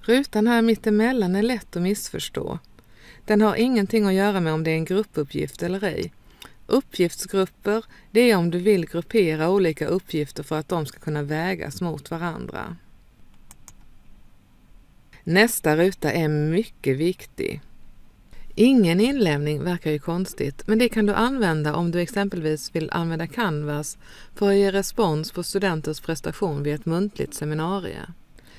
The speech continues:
För att studenterna ska kunna lämna in online så måste du välja det. Och då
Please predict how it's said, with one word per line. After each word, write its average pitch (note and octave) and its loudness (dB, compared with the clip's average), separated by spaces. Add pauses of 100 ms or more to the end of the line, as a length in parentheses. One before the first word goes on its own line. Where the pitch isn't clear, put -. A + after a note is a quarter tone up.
(140)
För A#3 4
att A#3+ 4
studenterna A3 2
ska C4 0
kunna F#3+ 0
lämna F#3 2
in G3 4
online D#3+ 0
så - -2
måste G3 0
du D#3+ -2
välja D#3+ 0
det. D#3+ -2 (1700)
Och F#3 -2
då F#3+ 6